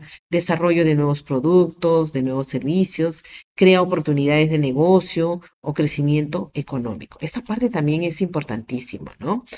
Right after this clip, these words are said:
Porque ustedes están, van a hacer una serie de estudios, pero nunca dejen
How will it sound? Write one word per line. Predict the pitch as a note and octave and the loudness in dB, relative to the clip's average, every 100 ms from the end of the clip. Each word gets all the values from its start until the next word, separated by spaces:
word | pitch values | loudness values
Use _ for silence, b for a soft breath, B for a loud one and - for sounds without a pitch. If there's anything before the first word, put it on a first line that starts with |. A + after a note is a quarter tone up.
| B _ - | B _ -14
Porque | D3 | -6
ustedes | C#3+ F3+ G3 G3+ | -4 0 2 2
están, | F#3+ - F#3 F#3 - | 0 -2 -2 -2 -4
van | E3 F3+ | -4 -2
a | |
hacer | D#3+ F3 | -2 -2
una | F3+ D3+ | 0 -2
serie | E3+ F3 F3 | -2 0 0
de | |
estudios, | D3+ - G#3+ A3 | 0 0 0 0
pero | - G3 | 0 2
nunca | A3+ D#4 C4+ | 2 2 2
dejen | A#3 G#3+ A3+ | 2 2 0